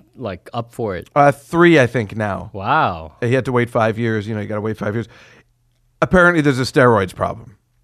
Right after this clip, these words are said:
Speaker 1: Oh.
Speaker 2: There is speculation, even though he's never been brought up in it, that he might have done it, and that seems to be the problem. They say he might be in by next year. It still pisses me off.
Speaker 1: Well, I mean, if they didn't,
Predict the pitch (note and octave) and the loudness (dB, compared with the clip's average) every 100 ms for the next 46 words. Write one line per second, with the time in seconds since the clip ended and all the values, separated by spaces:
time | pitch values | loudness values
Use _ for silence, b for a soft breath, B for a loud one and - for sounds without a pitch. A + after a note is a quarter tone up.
0 | _ - F#2+ G#2+ G#2+ F2+ B2+ C3 C#3 A#2 | _ -16 -12 -10 -8 -4 0 4 4 2
1 | - _ - - - C3 C#3 D3 G3+ E3 | -6 _ -20 -8 -2 -2 0 2 2 2
2 | C3+ B2 C3 A#2 A2+ C3 C#3 C3 B2+ C#3+ | -2 -4 -2 -2 0 0 0 -2 -2 2
3 | D3+ F#3 E3+ B2+ A#2 A2+ A#2 A2+ A2+ A2 | 4 4 4 -2 -2 -4 -2 -2 -2 -2
4 | G#2+ G#2 G#2 G#2 G#2 - C3+ C3 B2+ A2+ | 0 -2 -4 -4 -6 -4 -6 -4 -4 -2
5 | B2 A2 B2 D#3+ E3+ E3+ D#3 D3 D3 C#3 | -2 -2 0 4 4 4 2 2 2 2
6 | C3 B2 - A2 - G#2+ A2 F2+ G#2+ G2+ | 2 0 0 -2 -2 -4 -4 -6 -8 -8
7 | - _ _ _ _ _ _ G#3 A#3 G3 | -10 _ _ _ _ _ _ 0 0 0
8 | - E3+ F3 E3 F3+ F3 F3+ D3 | -4 -2 -2 -2 -2 -2 -2 -4